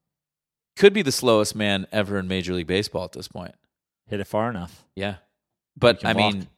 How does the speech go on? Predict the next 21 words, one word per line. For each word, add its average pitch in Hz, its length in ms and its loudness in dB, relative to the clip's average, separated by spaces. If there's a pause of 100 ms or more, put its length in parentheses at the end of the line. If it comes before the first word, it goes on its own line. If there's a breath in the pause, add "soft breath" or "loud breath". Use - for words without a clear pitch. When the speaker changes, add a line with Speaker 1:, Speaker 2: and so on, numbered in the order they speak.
(160)
Speaker 1:
if 110 160 2
he 127 200 -4
does 113 360 0
not 135 320 2
hit 104 220 -8
the 92 60 -10
ball 90 600 0
out 92 180 0
of 90 60 -4
the 85 60 -10
park, 85 420 -2 (280)
it's 107 180 -4
a 104 60 -4
single. 95 420 -8 (500)
Speaker 2:
And 107 160 -4
then, 101 100 0
of 95 120 -4
course, 98 340 -2 (140)
the - 100 -12
cornerstone 92 680 -6
to 87 340 -8